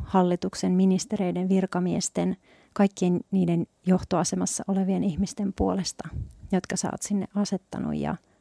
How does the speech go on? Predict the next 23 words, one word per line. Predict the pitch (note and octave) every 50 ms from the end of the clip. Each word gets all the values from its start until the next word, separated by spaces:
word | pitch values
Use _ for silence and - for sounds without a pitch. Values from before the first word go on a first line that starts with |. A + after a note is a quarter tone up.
| _ -
rukoillaan, | G3+ - - F#3 F3 E3 E3 E3+
että | F3+ - - E3+
heidän | E3+ A#3 A#3 G3+ F3 E3
kautta | - - D#3 - - - G3+
tapahtuu | - - - - E3 - - G#3+ G#3+ G3+
sun | - - A3+ G#3+ F3+
hyvä | F#3+ A3+ G3+ F#3 E3 -
tahto | E3+ E3+ - - - - - - - - _
siinä | - - F#3 F3 E3+ E3+
maassa. | E3+ E3 D#3+ - F3+ - - - - F3+ - - _ _ _ _ _ _ -
Siunataan | - A3 G#3 G3 F#3 - E3+ E3+
tätä | F3 F3+ - E3+
maata | F3 F3 F3 E3+ E3 - - C3+
ja | D#3+ -
tätä | G3+ - - F#3+ -
kansaa | - F#3 F3+ F3 F3+ - - F3 D#3+ D#3 D#3+
ja, | E3 E3 - F#3+ - _ _ _ - - - - - _ _ _ _ _ _ _ _ _ - -
ja | F3+ F#3 F3 F3 F3 E3+ - A#3 - - -
rukoillaan | - G#3 F#3+ - G3 F#3 F#3+ F#3 F#3
myös | F#3 F#3 - -
niiden | G3 F#3 F3+ E3+ E3+ E3 E3+ E3+ - - - - - _ _ _ _ _ _ _ _ _ _ - - - -
Katarin, | - F3+ - - F3 F3 F3+ E3+ E3+ F3 G#3 - _ _ _ _ _ _ _ _ - -
ö, | F#3 F3 E3+ E3 F3+